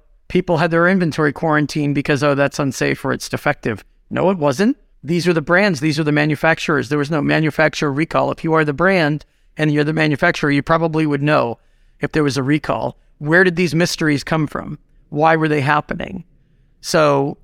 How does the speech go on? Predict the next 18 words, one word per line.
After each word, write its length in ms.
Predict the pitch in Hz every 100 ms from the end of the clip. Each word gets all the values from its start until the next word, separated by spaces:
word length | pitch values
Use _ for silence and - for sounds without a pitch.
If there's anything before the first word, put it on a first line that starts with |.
| -
Amazon 520 | 185 262 214 196 165
needs 300 | 180 220 175
your 160 | 175 151
help 260 | 165 160
in 100 | 156
reporting 500 | 139 135 202 208 147
this 120 | 143
stuff 220 | - 165 156
so 100 | 151
they 100 | 147
can 160 | 143
track 400 | - 170 165 -
down 480 | - 175 156 139 127 - _ _ -
whether 260 | 156 143
external 500 | 139 - - 214 202
parties 380 | 185 185 170 143
or 100 | 151
in-, 180 | 190 175